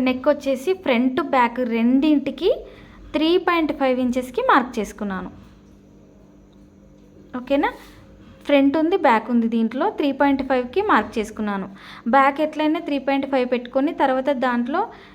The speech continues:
నేను డైమండ్ షేప్, బ్యాక్ డైమండ్ షేప్ డ్రా చేసుకున్నాను, అది చూపించలేదండి దీంట్లో.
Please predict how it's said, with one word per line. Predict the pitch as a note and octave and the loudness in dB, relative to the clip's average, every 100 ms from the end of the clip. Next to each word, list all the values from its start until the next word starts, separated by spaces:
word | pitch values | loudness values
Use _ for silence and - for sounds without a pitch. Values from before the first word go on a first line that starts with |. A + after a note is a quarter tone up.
| - C4+ | -8 -2
నేను | C4 C4 B3+ B3 | 0 2 2 2
డైమండ్ | A#3 B3 C#4+ D4+ C#4+ C#4 C4 | 2 2 2 4 2 2 -2
షేప్, | C#4 C4 C4 F4 B3 | -2 -2 -2 -4 2
బ్యాక్ | A#3+ B3 A3 - - A3+ | 2 2 -4 -12 -10 -4
డైమండ్ | B3 B3 C#4 - | -2 0 0 0
షేప్ | C4 B3 | 0 2
డ్రా | A#3 G#3+ A3+ | 2 2 -2
చేసుకున్నాను, | A3 - G#3+ G#3 C#4+ C5 - A#3+ | -8 -6 -4 -2 -2 -2 -2 -2
అది | A3+ A#3 A3+ A3 G#3+ G#3+ - - - - _ - - - | 0 -2 -2 -4 -6 -10 -14 -20 -20 -20 _ -20 -10 -6
చూపించలేదండి | B3+ C4 B3+ A3+ A3+ A3 G#3+ G3+ | -2 0 0 0 -2 -2 -4 -4
దీంట్లో. | G#3+ G#3+ D4 | -4 -4 -4